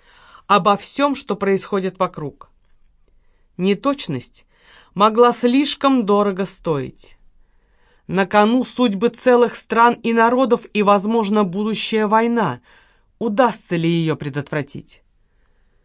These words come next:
В Германии, между тем, вовсю царил фашизм. Он, Уильям Буллит,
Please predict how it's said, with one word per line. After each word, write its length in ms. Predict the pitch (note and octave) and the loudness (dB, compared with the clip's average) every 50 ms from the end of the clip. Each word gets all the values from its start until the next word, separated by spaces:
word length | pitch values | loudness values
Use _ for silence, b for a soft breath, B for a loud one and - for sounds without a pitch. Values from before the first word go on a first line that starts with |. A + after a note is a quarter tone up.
| _ _ _ _ - | _ _ _ _ -20
В 140 | C3 C3+ | -16 -10
Германии, 720 | C3+ D3 G3 G3+ G3+ G3+ G3+ A3 A#3+ B3+ B3+ B3+ B3+ C4 | -2 0 2 2 4 4 4 4 4 4 4 2 2 2
между 340 | B3+ B3 B3 A#3+ G#3+ G3+ B3 | 2 2 2 0 0 -2 -6
тем, 560 | A#3+ A#3+ - B3 B3 B3 B3 A#3+ A3 G#3 F3+ | -6 -4 -2 0 0 0 0 -2 -6 -8 -6
вовсю 520 | B2+ C#3 D#3 E3+ - - - - - G#3 G#3+ | -2 0 0 0 0 -6 -14 -10 -10 -10 -8
царил 420 | G#3+ - F#3+ E3+ D#3+ E3 E3+ F3 | -6 -2 -2 0 0 -2 -4 -8
фашизм. 760 | E3+ - - E3+ E3 - - - C#3+ B2+ A#2+ B2 B2 A#2+ A2+ _ _ _ _ _ _ _ _ _ _ _ _ _ _ _ _ _ _ _ - | -10 -6 -6 -4 -4 -4 -8 -10 -10 -12 -12 -14 -16 -16 -16 _ _ _ _ _ _ _ _ _ _ _ _ _ _ _ _ _ _ _ 0
Он, 380 | G3 F#3+ F#3+ G3 G#3 G#3 G#3+ _ _ _ _ _ _ _ - | 2 2 4 2 0 -2 -8 _ _ _ _ _ _ _ -10
Уильям 520 | D#3 E3+ G3+ A3+ A3+ A3+ A#3 A#3 A#3 G#3+ | -6 -4 -2 -2 -2 0 0 0 -2 -2
Буллит, 440 | G#3 F#3+ G3 F#3 G3 G3 _ _ _ | -2 -2 -4 -4 -4 -8 _ _ _